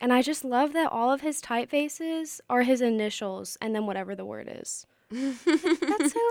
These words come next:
Speaker 1: I don't know, that's so cute.
Speaker 2: What I love about his stuff is that, like,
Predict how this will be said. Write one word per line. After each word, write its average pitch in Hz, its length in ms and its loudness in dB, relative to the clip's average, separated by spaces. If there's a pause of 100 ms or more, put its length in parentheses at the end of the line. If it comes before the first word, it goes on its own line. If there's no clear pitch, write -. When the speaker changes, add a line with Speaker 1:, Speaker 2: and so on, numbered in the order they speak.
(180)
Speaker 1:
I 370 140 0
don't 453 160 2
know, 427 120 -18
that's 440 220 -2
so 392 240 2
cute. 339 520 -2 (520)
Speaker 2:
What 247 200 8
I 392 120 12
love 403 220 2
about 285 240 4
his 185 220 -4
stuff 254 420 0
is 226 220 -4
that, 220 280 6
like, 196 220 -6